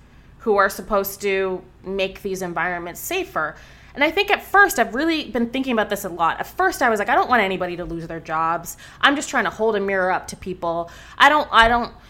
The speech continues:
you know, I, I want them to change." But now I'm just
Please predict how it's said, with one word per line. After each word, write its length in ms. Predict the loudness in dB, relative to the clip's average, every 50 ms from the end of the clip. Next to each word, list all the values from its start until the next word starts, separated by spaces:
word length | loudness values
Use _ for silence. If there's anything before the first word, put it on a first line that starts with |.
| -8 -4
you 80 | 0
know, 260 | 4 6 6 6 4 6
I, 500 | 6 6 6 4 2 -4 -8 -8 -8 -10 -14 -16 -2 4
I 100 | 4 4
want 280 | 6 6 6 4 4 2
them 200 | 0 0 0 -2
to 140 | -4 -6
change." 720 | -8 -4 -2 0 0 0 -2 -6 -10 -16 -18 -18 -18 -20 -20 -20 -20 -20 -20 -20 -20 -20 -20 -20 -20 -20 -20 -20 -20 -20 -20 -20 -20 -20 -20 -20 -2 0
But 120 | 0 2 4
now 220 | 6 6 8 8 8
I'm 120 | 6 4
just 160 | 0 -2 -4